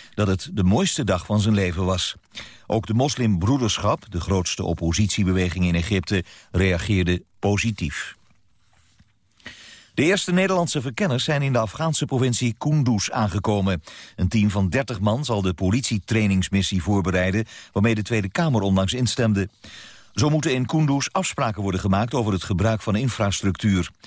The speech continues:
Drieëntwintig verkenners zullen maar kort in Afghanistan verblijven. Zeven anderen blijven achter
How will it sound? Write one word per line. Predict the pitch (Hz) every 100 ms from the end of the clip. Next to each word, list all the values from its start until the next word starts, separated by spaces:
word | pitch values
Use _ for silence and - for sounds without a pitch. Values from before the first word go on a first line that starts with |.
| - - -
Drieëntwintig | 95 156 190 143 131 95
verkenners | - - 101 95 -
zullen | 117 95
maar | 90
kort | - 123 123
in | 92
Afghanistan | 85 98 85 85 95 87
verblijven. | 98 92 95 92 120 - - -
Zeven | 90 113 104 107
anderen | 107 165 185
blijven | 151 143 113 -
achter | 107 - 120